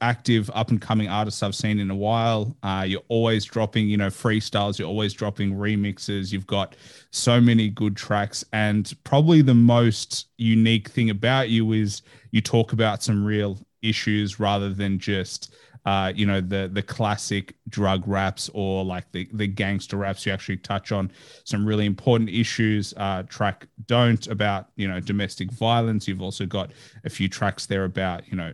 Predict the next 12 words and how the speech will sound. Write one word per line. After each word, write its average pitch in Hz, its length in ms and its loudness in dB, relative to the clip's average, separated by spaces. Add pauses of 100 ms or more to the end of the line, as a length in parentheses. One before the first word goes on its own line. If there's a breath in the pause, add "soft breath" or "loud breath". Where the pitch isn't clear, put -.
(100)
child 104 360 2
abuse 101 340 0
and 95 140 -4
that 98 140 -8
kind 107 220 -4
of 101 80 -6
stuff. 104 280 -2
So 104 200 0 (320 loud breath)
we've 120 160 6
jumped 139 300 6
very 123 560 6
deep 117 480 2